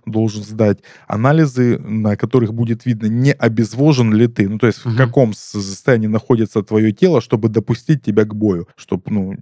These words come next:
Speaker 1: не было каких-то последствий. Поэтому весогонка, конечно, это очень серьёзно. Вот ребята подгоняются под этот день,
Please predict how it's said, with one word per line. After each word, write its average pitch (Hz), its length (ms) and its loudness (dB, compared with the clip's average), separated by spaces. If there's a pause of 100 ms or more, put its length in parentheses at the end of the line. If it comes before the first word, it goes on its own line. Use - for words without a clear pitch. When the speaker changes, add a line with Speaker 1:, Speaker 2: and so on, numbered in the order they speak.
(140)
Speaker 1:
не 120 400 2
было 113 220 0
каких-то 101 400 -8
последствий. - 580 -10
Поэтому 113 340 -8
весогонка, 117 540 0
конечно, 127 380 0
это 120 180 0
очень 120 480 0
серьёзно. 107 800 -4
Вот 147 240 0
ребята 160 340 2
подгоняются 170 680 2
под 175 160 0
этот 165 240 0
день, 156 300 2